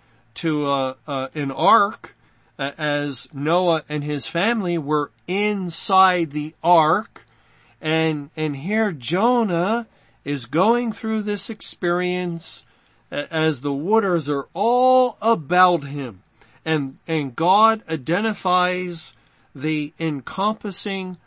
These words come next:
waters as hell. And, and his position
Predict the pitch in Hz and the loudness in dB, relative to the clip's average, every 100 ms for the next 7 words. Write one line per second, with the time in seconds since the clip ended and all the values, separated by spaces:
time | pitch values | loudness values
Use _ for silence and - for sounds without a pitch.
0 | _ - 123 156 190 165 139 156 208 208 | _ -14 -6 0 2 2 2 0 0 -2
1 | 170 - - _ _ - 165 175 180 185 | -6 -10 -14 _ _ 0 2 4 2 0
2 | 190 165 - _ _ - 214 214 175 123 | -2 -4 -8 _ _ -4 4 6 6 2
3 | 95 _ _ _ 143 151 143 139 - 156 | -6 _ _ _ -2 -2 -2 -6 -6 -4
4 | 147 139 123 202 208 208 170 - _ _ | -2 -4 -6 -4 -2 -2 -6 -8 _ _
5 | _ _ _ - 160 151 214 - 175 165 | _ _ _ -4 -2 0 -2 -2 -2 -2